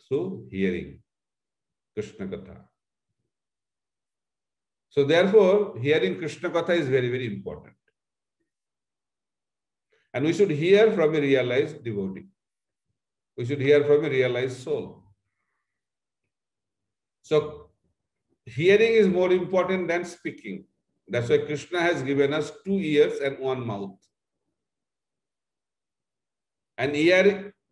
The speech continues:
both the ears are open and mouth is supposed to be closed. But in the modern society, you are very busy in talking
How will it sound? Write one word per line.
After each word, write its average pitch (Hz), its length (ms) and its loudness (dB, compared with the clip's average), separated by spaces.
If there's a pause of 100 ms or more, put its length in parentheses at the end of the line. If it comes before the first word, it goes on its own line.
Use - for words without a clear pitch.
(100)
both 151 280 0
the 185 60 0
ears 185 280 2
are 165 80 4
open 151 440 2
and 127 220 -10
mouth 143 300 -4
is 170 140 -4
supposed 139 360 -2
to 147 60 -12
be 170 120 -8
closed. 113 480 -6 (2750)
But 135 120 -4
in 156 120 -4
the 160 80 -4
modern 147 320 -2
society, 175 460 -6
you 160 80 -2
are 143 100 -2
very 170 260 -6
busy 151 480 -8
in 139 180 -10
talking 113 460 -4